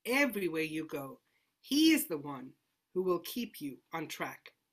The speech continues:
Now, having researched the Hebrew meaning to submit, I can attest that it, it actually means to acknowledge, to depend on,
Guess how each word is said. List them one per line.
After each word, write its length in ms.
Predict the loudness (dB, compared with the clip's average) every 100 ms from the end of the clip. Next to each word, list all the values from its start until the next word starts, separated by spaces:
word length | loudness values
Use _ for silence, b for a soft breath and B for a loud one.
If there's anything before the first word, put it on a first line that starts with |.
| _ _ _ b b b
Now, 100 | 4
having 320 | 6 8 6
researched 580 | 6 6 6 6 4 2
the 80 | 0
Hebrew 360 | 4 4 4 2
meaning 400 | 4 6 6 2
to 120 | -2
submit, 720 | -2 -2 2 4 4 0 -6 -6
I 100 | -4
can 180 | 0
attest 460 | -2 0 0 0 0
that 140 | 0
it, 280 | 2 0 -2 -6 -10 _ -10
it 220 | -10 -6
actually 380 | 0 0 0 -2
means 420 | 2 2 2 -2 B B B -4
to 140 | 0
acknowledge, 840 | 0 2 2 4 4 2 0 -6 b b b b _ -4
to 120 | -2
depend 560 | 0 -2 0 0 2 0
on, 320 | 0 -2